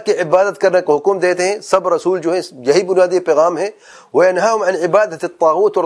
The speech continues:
طاغوت کی عبادت سے منع کرتے ہیں۔ والدلیل قَوْلُهُ تعالی، "وَلَقَدْ بَعَثْنَا فِي كُلِّ أُمَّةٍ رَسُولًا أَنِ اعْبُدُوا اللَّهَ وَاجْتَنِبُوا الطَّاغُوتَ۔" سورۃ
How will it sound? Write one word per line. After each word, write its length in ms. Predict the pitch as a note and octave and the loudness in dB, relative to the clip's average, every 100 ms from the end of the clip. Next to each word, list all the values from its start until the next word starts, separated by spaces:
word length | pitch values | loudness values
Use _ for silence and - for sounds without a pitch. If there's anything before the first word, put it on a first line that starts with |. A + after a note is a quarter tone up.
| E3 | 0
طاغوت 400 | E3 D3 F#3+ - | 0 2 -2 -2
کی 80 | |
عبادت 360 | C#3 C3 D#3 D#3 | -2 0 0 0
سے 80 | C#3 | -4
منع 180 | B2+ A#2 | -4 -4
کرتے 320 | G2+ - F#2 | -8 -12 -18
ہیں۔ 120 | - _ _ _ _ _ _ _ _ _ _ _ _ | -20 _ _ _ _ _ _ _ _ _ _ _ _
والدلیل 420 | C3+ C#3+ F3 A3+ G3+ | -2 0 0 0 2
قَوْلُهُ 320 | F#3 E3+ D3+ | 0 0 -2
تعالی، 300 | C#3 B2+ A#2+ F#2+ - _ _ _ _ _ _ _ _ | 0 0 0 -6 -14 _ _ _ _ _ _ _ _
"وَلَقَدْ 360 | D3 F#3 F#3+ E3+ | 0 2 0 -2
بَعَثْنَا 440 | D#3 G3 G3+ G#3 | 0 0 0 -2
فِي 160 | G3 F#3 | -2 -6
كُلِّ 320 | - G#3+ F3+ | -4 -2 -2
أُمَّةٍ 480 | G#3+ G#3+ F#3 D#3+ C#3 | -2 -2 -2 -2 -2
رَسُولًا 360 | C#3 D#3+ A#2+ G2+ | -2 -2 -4 -6
أَنِ 380 | - _ D#3+ | -12 _ -4
اعْبُدُوا 320 | E3+ D3+ C#3 C3+ | -2 -4 -6 0
اللَّهَ 180 | D#3 | 0
وَاجْتَنِبُوا 420 | C3+ B2 C#3 A#2+ G#2+ | 0 -4 -6 -6 -10
الطَّاغُوتَ۔" 480 | - G#2 G#2 F#2 _ _ _ _ | -8 -8 -8 -14 _ _ _ _
سورۃ 120 | D3 | -8